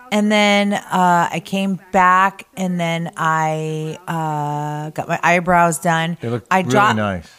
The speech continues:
Speaker 1: I dropped my mom off at the mall, and then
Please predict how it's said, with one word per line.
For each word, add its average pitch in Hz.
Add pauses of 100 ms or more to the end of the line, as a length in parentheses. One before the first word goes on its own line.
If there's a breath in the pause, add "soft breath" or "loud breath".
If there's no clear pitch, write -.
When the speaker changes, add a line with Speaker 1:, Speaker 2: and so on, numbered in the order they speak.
(100)
Speaker 1:
I 170
dropped 185
my 202
mom 196
off 160
at 160
the 170
mall, 160 (520 soft breath)
and 170
then 165